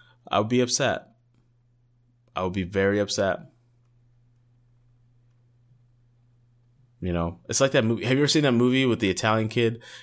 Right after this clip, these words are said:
and he's, like, chasing this guy down? He's like, "Hey man, you owe me twenty bucks." He chases him and he doesn't get him, and then he meets this other, like, Italian mob boss, and he's like, "Hey, why you chasing that kid over there?"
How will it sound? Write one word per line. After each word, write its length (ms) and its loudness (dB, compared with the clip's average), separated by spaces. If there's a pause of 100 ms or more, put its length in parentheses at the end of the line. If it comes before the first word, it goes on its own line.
and 60 -2
he's, 120 0
like, 140 -2
chasing 420 0
this 140 -4
guy 240 0
down? 180 0
He's 80 -2
like, 120 0
"Hey 180 6
man, 180 2
you 100 4
owe 60 4
me 80 2
twenty 320 2
bucks." 480 0 (320)
He 120 -8
chases 380 0
him 120 0
and 60 -2
he 100 -2
doesn't 240 0
get 180 0
him, 140 -2
and 80 -2
then 80 0
he 140 0
meets 200 0
this 160 0
other, 160 0
like, 160 -2
Italian 400 -2
mob 280 -2
boss, 260 0
and 60 -4
he's 120 -4
like, 160 -6
"Hey, 140 0
why 140 2
you 60 -4
chasing 360 -4
that 180 -8
kid 220 -4
over 200 -6
there?" 280 -4